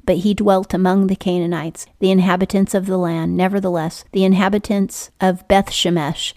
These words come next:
and of Beth Anath became tributary unto them. There's more Canaanites that are paying taxes to the Israelites. Thirty-four, and the Amorites forced the children of Dan into the hill country,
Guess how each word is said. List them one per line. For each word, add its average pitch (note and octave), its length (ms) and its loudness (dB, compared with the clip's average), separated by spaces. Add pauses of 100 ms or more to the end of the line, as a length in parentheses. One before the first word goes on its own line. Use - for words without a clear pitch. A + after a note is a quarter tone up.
(100)
and F3 160 2
of E3+ 220 -2
Beth F#3 220 2
Anath E3+ 540 -4
became F3 360 0
tributary D#3+ 720 -2
unto D#3 240 -2
them. D#3 340 -6
There's F#3 400 6
more F3+ 480 4
Canaanites F3 720 0
that F3 140 -2
are E3+ 140 -2
paying F3 440 2
taxes E3+ 760 -4 (100)
to F#3 100 2
the E3 200 4
Israelites. D#3+ 640 -8 (280)
Thirty-four, G#3 720 4
and F#3+ 140 2
the F3+ 140 0
Amorites F#3 600 0
forced - 440 0
the F3+ 80 -2
children F3+ 400 0
of F3 180 -4
Dan E3 360 0
into G3 420 2
the F3 100 2
hill F3+ 220 2
country, E3 500 -4